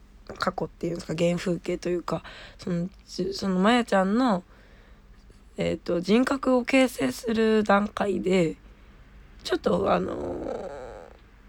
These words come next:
複雑な環境に身を置いていて、その、自分の意志で、こ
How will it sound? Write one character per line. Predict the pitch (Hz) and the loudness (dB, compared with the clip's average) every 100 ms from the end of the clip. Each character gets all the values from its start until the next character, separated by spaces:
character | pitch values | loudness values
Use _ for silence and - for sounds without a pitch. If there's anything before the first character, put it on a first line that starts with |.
| - | -12
複 | - 226 | 0 4
雑 | 214 214 208 | 4 4 2
な | 208 202 196 196 | 4 6 4 4
環 | 202 202 | 2 2
境 | - 202 | 2 4
に | 190 | 4
身 | 190 196 202 | 4 6 6
を | 202 | 4
置 | 202 | 4
い | 220 | 2
て | - | 2
い | 190 | 0
て、 | 165 - 190 170 - - - - - - - | 0 2 4 2 -4 -18 -20 -20 -20 -20 -14
そ | - | -4
の、 | 196 185 - - - - | -2 -4 -8 -20 -20 -2
自 | 202 240 | 4 6
分 | 285 320 311 | 6 8 8
の | 320 | 6
意 | 277 | 2
志 | 277 - 185 | 0 0 4
で、 | 185 185 190 - - - - - - - - - - - - - - - - | 6 6 4 -8 -20 -20 -20 -20 -20 -20 -20 -20 -20 -20 -20 -20 -20 -20 -20
こ | - 180 165 165 160 160 170 160 | -8 -2 0 2 0 -2 -2 -4